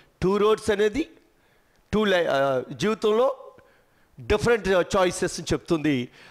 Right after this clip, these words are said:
అండర్గ్రోత్ అనేది ఫ్యూచర్ ఏం జరుగుతుందో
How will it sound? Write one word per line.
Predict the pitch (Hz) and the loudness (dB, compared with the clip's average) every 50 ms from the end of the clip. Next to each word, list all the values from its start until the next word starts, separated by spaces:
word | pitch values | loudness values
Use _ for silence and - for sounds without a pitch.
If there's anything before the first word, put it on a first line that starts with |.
| - - | -8 -4
అండర్గ్రోత్ | 143 175 202 202 226 226 196 233 226 226 - | -4 -2 -2 -2 -2 0 2 2 2 2 2
అనేది | 220 202 220 220 240 285 370 - - - - - - - - | 0 0 0 0 0 0 0 -2 -4 -12 -20 -20 -18 -10 -4
ఫ్యూచర్ | - 240 269 277 269 - 269 247 | 0 0 0 2 2 2 2 4
ఏం | 240 240 233 208 | 4 4 2 2
జరుగుతుందో | 208 226 214 220 214 - 208 202 190 190 185 151 117 - - | 2 2 2 2 0 0 -2 0 2 2 2 0 0 -4 -10